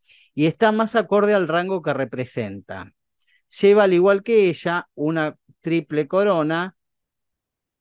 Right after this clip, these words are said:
la triregnum. Con su mano derecha hace el típico gesto de bendición y con su mano izquierda sostiene un báculo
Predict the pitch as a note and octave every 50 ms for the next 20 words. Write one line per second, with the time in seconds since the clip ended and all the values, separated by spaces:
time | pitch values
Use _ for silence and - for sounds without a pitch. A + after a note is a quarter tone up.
0 | _ _ _ _ _ - A#2+ A2+ G#2+ - A#2+ A#2+ B2 B2 F3+ F3+ D#3 B2+ C3+ D3
1 | D#3+ F3 G3 G#3 G3+ _ _ _ _ _ _ _ _ _ - D3+ D3+ D3 - -
2 | F3 F#3 G3+ G#3+ A3 G#3+ G#3 G#3 G#3 G#3 G3 F#3+ - - C#3+ A#2+ - C#3 D3 -
3 | - D#3 C3+ B2+ - - G3+ G3+ G3 F#3+ F3 E3+ E3+ D#3 - - F3+ E3 - -
4 | F#3 E3 E3 E3+ F3+ F#3 G3+ G3 G#3+ G#3 - - A3+ G3 F3+ E3+ F#3 F#3 - _
5 | _ _ - _ _ - F#3 F#3+ - G#3+ G#3+ G#3 G#3+ A3+ A3+ A#3 B3 B3+ A#3+ -
6 | - - C4 B3 A#3 G#3+ G3 G#3 G#3 F3 - F3 - - A3 A3 A3 A3 A3+ A3
7 | G#3 A3 G#3 G3 - - G3+ G3+ G3+ G3+ G3+ G#3 G#3 G#3